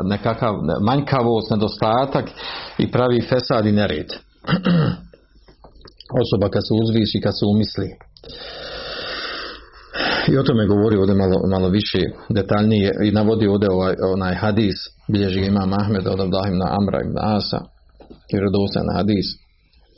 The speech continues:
u kojem je došlo da je poslanik sallallahu alejhi ve sellem rekao: „El kibriya'u ridai wal azametu izari. Femen naza'ani shay'an minhuma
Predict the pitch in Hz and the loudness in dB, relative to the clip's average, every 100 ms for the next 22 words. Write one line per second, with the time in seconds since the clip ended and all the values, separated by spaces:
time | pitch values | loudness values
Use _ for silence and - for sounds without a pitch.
0 | - - - - - 107 110 101 98 98 | -20 -20 -20 -20 -6 -2 0 0 0 0
1 | 104 95 95 92 101 92 98 101 101 - | -2 -2 -2 -2 -2 -2 -2 -2 0 0
2 | 101 92 104 95 98 98 101 110 110 127 | -2 0 0 2 2 2 2 2 2 0
3 | - - - _ 113 117 110 117 110 98 | -2 -10 -20 _ 2 2 2 2 2 2
4 | 90 80 - 101 90 - 107 110 113 113 | 0 0 -2 0 0 2 2 2 2 2
5 | 110 120 117 104 113 101 90 - - - | 2 0 2 2 2 2 0 -2 -6 -18
6 | _ - - - - _ - - - - | _ -20 -20 -20 -20 _ -18 -16 -16 -16
7 | - - - - 110 98 104 107 107 107 | -18 -18 -4 0 2 4 4 2 2 2
8 | 110 110 101 - 104 104 101 90 92 104 | 2 2 2 0 0 0 0 0 0 0
9 | 104 110 117 | 2 2 2